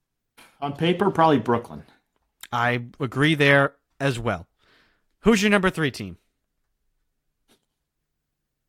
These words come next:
Speaker 1: Probably looking at, um,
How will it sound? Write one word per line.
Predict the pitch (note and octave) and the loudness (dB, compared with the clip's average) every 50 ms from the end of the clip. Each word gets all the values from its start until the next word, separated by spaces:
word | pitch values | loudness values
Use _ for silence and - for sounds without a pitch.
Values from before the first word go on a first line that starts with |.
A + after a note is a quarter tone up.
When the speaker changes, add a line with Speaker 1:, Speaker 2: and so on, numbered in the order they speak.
| _ _ _ _ _ _ _ | _ _ _ _ _ _ _
Speaker 1:
Probably | C3+ C3+ D3+ D#3 D#3+ | 0 2 4 4 4
looking | D#3 D#3+ D#3 D#3 D#3 D3 D3 | 4 4 2 0 -2 -2 0
at, | D3 D3 C#3+ C#3+ C#3+ C#3+ C#3 C3+ C#3 - _ _ _ | 0 0 0 2 2 0 0 -2 -4 -8 _ _ _
um, | A2 A2+ A2+ A#2 A#2+ A#2+ A#2+ A#2 A#2 A#2+ A#2+ A#2+ A#2+ A#2+ A#2+ A#2+ A#2+ A#2 A#2 A2+ G#2+ | -12 -10 -10 -10 -10 -10 -10 -8 -6 -6 -4 -4 -2 -2 -2 -2 -2 -2 -4 -6 -6